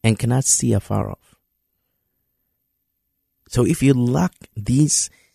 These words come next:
steps and you haven't built these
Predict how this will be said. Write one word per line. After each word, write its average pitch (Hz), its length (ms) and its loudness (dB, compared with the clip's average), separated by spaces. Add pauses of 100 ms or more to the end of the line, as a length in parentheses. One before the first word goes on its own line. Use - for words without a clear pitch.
(480)
steps - 880 -6 (420)
and 107 240 -4
you 110 240 2
haven't 117 560 -4
built 127 480 -2 (360)
these 123 540 0